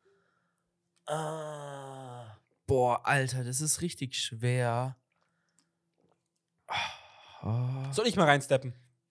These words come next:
Speaker 1: Step du mal rein.
Speaker 2: Mein Moment war dieses Jahr ganz klar,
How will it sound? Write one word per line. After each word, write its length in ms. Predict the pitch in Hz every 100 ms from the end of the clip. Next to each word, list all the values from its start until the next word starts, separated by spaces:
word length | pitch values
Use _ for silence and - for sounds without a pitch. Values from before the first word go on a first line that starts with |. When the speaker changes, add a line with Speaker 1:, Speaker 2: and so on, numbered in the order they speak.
| _ -
Speaker 1:
Step 380 | - 160 151 170
du 120 | 175
mal 220 | 165 151
rein. 540 | 131 147 151 147 151 170 - - _ -
Speaker 2:
Mein 260 | 175 262
Moment 240 | 294 262 247
war 80 |
dieses 320 | 208 220 233 190
Jahr 140 | 180
ganz 320 | 190 247 -
klar, 420 | - 165 - -